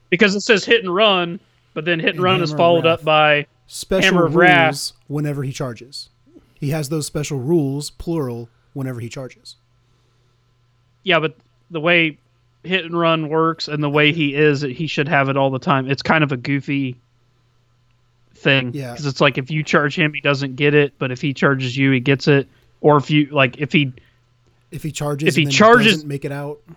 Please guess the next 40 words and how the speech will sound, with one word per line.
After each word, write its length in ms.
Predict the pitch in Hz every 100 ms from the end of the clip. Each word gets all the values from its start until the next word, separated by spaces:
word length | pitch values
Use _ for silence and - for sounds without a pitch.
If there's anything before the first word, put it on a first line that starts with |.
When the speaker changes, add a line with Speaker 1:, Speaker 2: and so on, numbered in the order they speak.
| _ _ -
Speaker 1:
if 100 | 170
he 100 | 220
charges 460 | 190 233 240 233 -
in 340 | 226 214 190 185
and 120 | 170
then 120 | 180
decides 360 | 165 208 190 160
not 200 | 180 180
to 60 |
hit 140 | 226 196
and 80 | 165
run, 280 | 175 165 156
because 240 | 151 151
why 180 | 143 156
would 160 | 165 151
you 80 |
wanna 160 | 160 156
hit 140 | 202
and 80 | 151
run 160 | 151 151
on 100 | 143
the 80 | 139
turn 240 | 156 147
you 120 | 143
charge 340 | 143 147 139 135
and 100 | 135
then 140 | 135 135
let 120 | 139
your 100 | 135
opponent 340 | 131 147 139
immediately 320 | 135 135 131 131
shoot 160 | 151
your 260 | 139 139 123
face 360 | - 143 139
off? 300 | 139 117 123 - _ _ _ _ _ _ -
Um, 500 | 151 147 131 123 123 _ _ _ _ _ _ _ _ - 220 _ _ _ _ _ _ _
and 160 | 165 151
then 120 | 139
counter 300 | 131 165 151 139
assault 400 | - 135 131